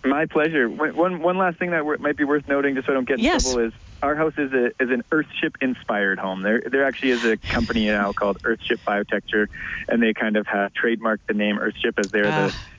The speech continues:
Speaker 1: originators and developers of it. And, um,
Speaker 2: Yeah.
Speaker 1: if they're not involved in the build, or if it's not built to their specifications, it's not truly an Earthship. So
Speaker 2: Oh,
Speaker 1: our house is
Speaker 2: okay.
Speaker 1: definitely Earthship-inspired, but,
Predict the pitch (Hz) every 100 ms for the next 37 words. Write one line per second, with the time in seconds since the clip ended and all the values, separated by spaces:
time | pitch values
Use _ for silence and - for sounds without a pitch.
0 | - 123 117 110 117 113 113 113 107 101
1 | 113 117 120 120 131 151 117 104 - -
2 | - - 110 101 175 170 - - 131 -
3 | 127 120 123 117 127 110 117 107 110 110
4 | 110 107 104 - 120 117 - 113 - 107
5 | 107 107 104 - - 104 110 98 101 -
6 | 110 - - - 143 143 127 117 101 95
7 | - 98 - 98 165 160 151 - 131 139
8 | 135 127 160 131 151 127 123 - - 117
9 | - 113 110 110 104 98